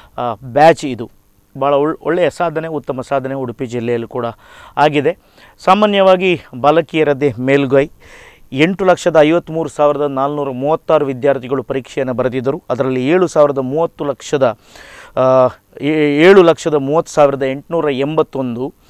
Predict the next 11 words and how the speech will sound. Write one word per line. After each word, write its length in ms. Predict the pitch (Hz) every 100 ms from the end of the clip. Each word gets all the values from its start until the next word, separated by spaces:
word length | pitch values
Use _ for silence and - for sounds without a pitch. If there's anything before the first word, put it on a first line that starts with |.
| - - -
ಆ, 240 | 127 127
ಉತ್ತೀರ್ಣರಾಗಿದ್ದಾರೆ. 1000 | 123 143 - 202 170 139 135 127 131 147 -
ಅದರಲ್ಲಿ 480 | 139 160 208 165 131 - _ _ _
ಮೂರು 300 | 120 180 226
ಲಕ್ಷದ 500 | 185 156 - 151 160 - _
ಎಪ್ಪತ್ತೆರಡು 680 | 131 - 190 - 185 170 165
ಸಾವಿರದ 540 | - 143 135 131 143 - _ _ _ -
ಇನ್ನೂರ 400 | 143 170 170 160
ಎಪ್ಪತ್ತೊಂಬತ್ತು 1040 | 156 143 139 196 - 156 147 - 139 123 - _ _ - 110
ಬಾಲಕಿಯರು 600 | 147 214 190 185 170 139
ತೇರ್ಗಡೆಗೊಂಡರೆ, 840 | 143 131 127 123 127 147 208 127